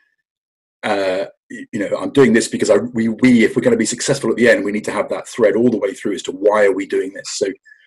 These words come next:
so that, that, you know, an inquiry around how things work today, uh, and, and so on. And then engagement. So in-, inquiry and then engagement,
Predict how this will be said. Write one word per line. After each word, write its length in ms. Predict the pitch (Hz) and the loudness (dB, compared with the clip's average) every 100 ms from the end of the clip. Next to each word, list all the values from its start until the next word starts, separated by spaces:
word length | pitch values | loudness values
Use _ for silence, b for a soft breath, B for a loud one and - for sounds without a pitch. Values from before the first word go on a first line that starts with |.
| b | b
so 300 | - 107 98 101 | -2 0 0 0
that, 200 | 127 131 - - | -2 -2 -8 -4
that, 360 | 120 117 - - _ | -2 -2 -6 -14 _
you 100 | - | -6
know, 140 | - - - 107 | -6 -6 -10 -4
an 100 | 110 | -2
inquiry 540 | 110 139 123 113 110 | 0 0 2 2 2
around 240 | 101 104 | 2 0
how 160 | - 107 | -2 -6
things 280 | - 95 87 | -6 -10 -4
work 220 | 101 - - | -4 -4 -8
today, 560 | - - 123 120 113 104 _ b _ _ B B | -12 0 4 6 4 2 _ b _ _ B B
uh, 160 | 98 95 - | -10 -8 -8
and, 160 | 98 - _ _ - | -8 -8 _ _ -14
and 100 | 269 | -8
so 220 | - - | -2 -2
on. 120 | - - | -4 -2
And 100 | 120 | 2
then 80 | |
engagement. 540 | 127 127 139 - - - | 4 6 4 4 -6 -16
So 160 | - 101 | -6 -4
in-, 180 | 104 - _ _ _ - | -2 -6 _ _ _ -12
inquiry 540 | - - 127 120 120 | -6 0 2 2 0
and 160 | 95 95 | -4 -10
then 100 | 92 | -10
engagement, 600 | - - 131 123 131 - | -4 4 4 4 -2 -4